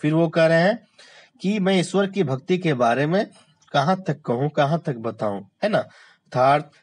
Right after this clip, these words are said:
सच्चे मन से, सच्चे हृदय से जो ईश्वर को पूजता है, वही सच्चा साधक होता है,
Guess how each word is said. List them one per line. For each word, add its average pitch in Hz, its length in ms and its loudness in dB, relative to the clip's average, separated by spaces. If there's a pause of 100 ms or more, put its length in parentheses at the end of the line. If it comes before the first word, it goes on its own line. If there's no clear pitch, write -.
सच्चे 147 380 -4
मन 135 240 0
से, 165 260 -2
सच्चे 123 400 -4
हृदय 120 300 0
से 139 200 -4
जो 135 180 -2
ईश्वर 139 300 -2
को 143 160 -4
पूजता 113 500 -2
है, 156 240 2 (320)
वही 147 220 2
सच्चा 139 520 -2 (200)
साधक 110 500 -2
होता 147 300 0
है, 165 200 2